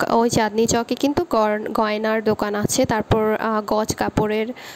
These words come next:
আহ, দোকান আছে। তো সব মিলিয়ে আসলে সব কিছু আছে। এই ওড়নাগুলো কিন্তু একশো টাকা করে, জামার পিচও, পিসও কিন্তু একশো টাকা করে। মানে এত কম দামের ভিতরে সব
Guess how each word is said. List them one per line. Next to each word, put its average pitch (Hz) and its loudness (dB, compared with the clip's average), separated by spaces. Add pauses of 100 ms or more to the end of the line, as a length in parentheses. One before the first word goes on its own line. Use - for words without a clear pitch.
(140)
আহ, 208 -2
দোকান 202 -4
আছে। 202 -6
তো 285 -8
সব 262 -2
মিলিয়ে 277 4 (100)
আসলে 269 4 (260)
সব - 2
কিছু 262 2
আছে। 214 -2
এই 247 4
ওড়নাগুলো 262 2
কিন্তু 262 -8 (500)
একশো 254 -2
টাকা 214 -4
করে, 214 -4
জামার 240 2 (100)
পিচও, 285 4 (200)
পিসও 285 0
কিন্তু 294 2
একশো 226 0
টাকা 214 -2
করে। 208 -2 (360)
মানে 247 2
এত 247 0
কম 247 -2
দামের 254 4
ভিতরে 262 2
সব 247 0